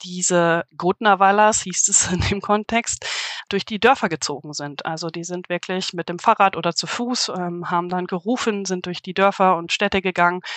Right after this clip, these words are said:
und haben gefragt, ob es jemanden gibt,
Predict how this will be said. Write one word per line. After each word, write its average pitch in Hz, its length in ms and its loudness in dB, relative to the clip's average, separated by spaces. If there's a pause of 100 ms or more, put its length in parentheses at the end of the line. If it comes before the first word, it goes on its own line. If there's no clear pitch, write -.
(340)
und 175 140 -6
haben 180 160 4
gefragt, 170 560 2
ob - 140 -4
es - 240 -4 (100)
jemanden 185 400 2
gibt, - 380 -2